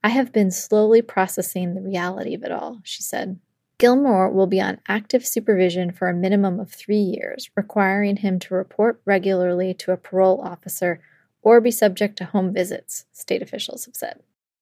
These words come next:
Monday is Indigenous Peoples Day, a state holiday in Oregon, and a number of organizations will celebrate with events around the area. That includes Oregon State University,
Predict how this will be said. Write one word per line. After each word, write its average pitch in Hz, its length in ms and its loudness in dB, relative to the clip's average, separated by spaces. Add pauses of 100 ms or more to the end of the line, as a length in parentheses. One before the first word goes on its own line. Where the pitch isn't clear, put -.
(1200)
Monday 220 480 6
is 202 300 6
Indigenous 208 540 4
Peoples - 500 -2
Day, - 320 -2
a 196 60 -6
state - 320 2
holiday 185 600 4
in 185 140 -4
Oregon, 180 680 0
and 196 140 0
a 196 60 2
number 254 360 4
of 392 120 0
organizations 202 960 0
will 180 80 0
celebrate 196 640 2
with - 120 -8
events 180 520 -2
around 190 300 -2
the 208 60 -8
area. 202 480 -10 (280)
That 269 120 4
includes 220 540 4 (100)
Oregon 240 300 6
State 233 220 2
University, 208 680 0